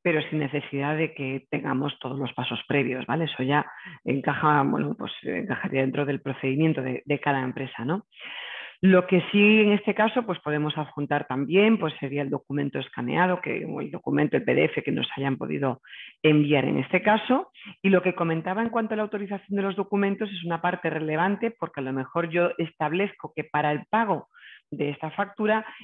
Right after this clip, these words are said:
intervienen diferentes, mm, actores, digamos, de la gestión de ese proyecto que defino yo. Todo esto obviamente lo tendríamos que configurar y definir, pues, mm, nosotros, cada empresa, para decir quién interviene,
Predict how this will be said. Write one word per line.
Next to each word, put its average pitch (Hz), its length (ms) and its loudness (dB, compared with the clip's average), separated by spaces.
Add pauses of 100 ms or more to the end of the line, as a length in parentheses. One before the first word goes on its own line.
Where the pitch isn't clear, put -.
intervienen 196 640 2
diferentes, 156 580 -2 (420)
mm, 143 240 -2
actores, 160 460 0
digamos, 165 420 0
de 147 120 -4
la 143 160 0
gestión 139 420 -10
de 160 80 0
ese 156 180 -4
proyecto 190 680 -4 (640)
que 185 80 4
defino 151 460 0
yo. 175 360 -4
Todo 135 200 -8
esto 139 200 -2
obviamente 139 380 0
lo 135 140 -2
tendríamos 135 460 -2
que 147 100 -6
configurar 143 520 2
y 160 60 4
definir, 143 440 0 (380)
pues, 131 160 -2 (120)
mm, 139 420 2
nosotros, 160 500 0
cada 123 180 0
empresa, 180 540 2 (360)
para 165 200 4
decir 156 420 2
quién 196 200 4
interviene, 170 720 0